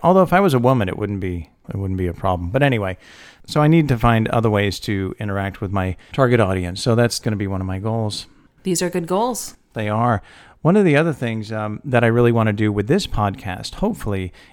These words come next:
Speaker 1: I spent a lot of my time recovering reading as many books as I can, and I read six books. I'm on my seventh. Three of those seven are written by Catholic authors. So I decided that I'm gonna have, I think, bonus episodes. I haven't really thought all the way through here,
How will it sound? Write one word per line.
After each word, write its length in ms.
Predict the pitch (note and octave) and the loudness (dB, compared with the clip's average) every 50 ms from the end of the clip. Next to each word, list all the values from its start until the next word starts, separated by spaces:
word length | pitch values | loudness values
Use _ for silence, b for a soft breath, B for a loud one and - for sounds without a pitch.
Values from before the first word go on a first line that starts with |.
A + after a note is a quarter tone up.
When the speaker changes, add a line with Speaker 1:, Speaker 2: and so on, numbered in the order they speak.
| b b b | b b b
Speaker 1:
I 100 | - D3+ | -4 -4
spent 420 | D#3+ - - - D#3+ D3 C3 - b b b b b b | -4 0 2 2 2 2 0 -4 b b b b b b
a 60 | - | 0
lot 180 | A#2+ B2+ D3+ D#3 | 2 4 4 4
of 60 | D3 | 4
my 100 | C#3+ B2+ | 4 2
time 280 | B2 - C3 B2+ A#2+ A#2+ | 2 2 2 4 4 4
recovering 480 | A#2 G#2+ - - A#2 A2 A#2+ A2+ G#2+ G#2 | 4 2 2 2 2 4 4 4 4 4
reading 400 | G#2+ A2 A#2 A#2+ C3 C#3+ D3 C#3 | 4 4 4 4 4 4 2 2
as 140 | A#2 G2+ G#2 | 0 0 0
many 140 | G#2+ G#2 G#2 | -2 -2 -2
books 260 | F#2 A2 G2 - - | -2 -4 -4 -6 -8
as 100 | G#2+ G2 | -8 -6
I 120 | G2+ F#2+ F2+ | -6 -6 -6
can, 320 | - - G2+ F#2+ G2 G#2+ | -6 -6 -4 -4 -4 -2
and 100 | A2+ A#2 | -2 -2
I 40 | A#2+ | 0
read 260 | A#2+ B2 B2+ A#2+ A2+ | 0 2 0 0 -2
six 300 | - - F3 E3+ - - | -4 -4 -6 -4 -4 -4
books. 500 | - - G2+ F#2 F#2 - - - - - - - | -2 0 -2 -2 -2 -6 -10 -10 -10 -12 -10 -8
I'm 160 | - A2+ G#2+ | -4 -4 -2
on 160 | G#2+ A2+ A#2 | -2 0 0
my 120 | A2+ G#2 G2+ | 0 -2 -2
seventh. 440 | F#2+ - - A2+ G#2 G2 F#2 F#2+ - b b b b b b b b b b b - | -4 -2 -2 -2 -2 -2 -4 -6 -10 b b b b b b b b b b b -16
Three 320 | - - D#3 E3 G3+ G#3+ | -6 0 2 4 6 6
of 120 | F#3 C3 | 6 6
those 300 | A2+ A2 G2+ G2 G2+ F#2 - | 4 4 2 2 0 -2 -2
seven 460 | - A2+ G2+ F#2+ F2+ F#2+ F#2 F#2+ - - - | -2 -2 -2 -2 -2 -4 -6 -6 -8 -8 -4
are 440 | A2+ A2 A2 A2 G#2+ G#2+ A2 A2+ - - | -2 0 0 0 0 0 -2 -6 -6 -2
written 360 | A#2+ A2+ B2+ - - C#3 A2+ | 2 2 2 2 2 2 2
by 180 | A#2 A2 G#2 G2+ | 2 2 0 0
Catholic 460 | - - B2 A#2 A2 - A#2 G2+ - | -2 -2 -2 -2 -2 -2 -4 -2 0
authors. 480 | G#2+ A#2 B2 - - - - - - b b b b b b b b b b - | -2 -2 -2 -4 -6 -8 -8 -10 -12 b b b b b b b b b b -10
So 180 | - - E3 | -2 2 2
I 60 | D#3 | 4
decided 440 | D3+ D3+ D3 - F#3+ - A#2 G#3 E3+ B2+ | 4 2 2 2 2 4 4 4 4 6
that 100 | B2+ A#2+ | 6 6
I'm 100 | B2 C3+ | 6 6
gonna 120 | C#3+ C3 | 6 6
have, 260 | A2+ A#2 A#2+ A#2 A2 - | 4 4 4 4 2 2
I 120 | - B2+ | 2 2
think, 240 | - A3+ B3 G#3 D#3 | 4 4 4 4 4
bonus 380 | A#2 G2+ G#2 A#2+ C#3 D3 - - | 2 2 2 2 0 0 0 0
episodes. 460 | F#3+ F#3 F3+ D#3 - F3+ F3 D#3+ - | 0 0 -2 -2 0 0 0 0 0
I 60 | C#3+ | 0
haven't 180 | C3+ C3 C3+ A#2+ | 2 2 4 4
really 200 | A#2 G#2+ G#2 F#2+ | 4 4 4 2
thought 260 | - - G#2+ G#2 - | 2 0 0 0 0
all 140 | - G#2+ A2 | -2 0 0
the 100 | G#2+ G#2+ | 2 2
way 180 | G#2+ G#2 G2+ | 4 4 2
through 300 | G2 G2+ - - A2 A#2 | 2 0 2 2 4 4
here, 260 | A#2 B2 B2+ B2+ B2+ | 6 6 4 4 2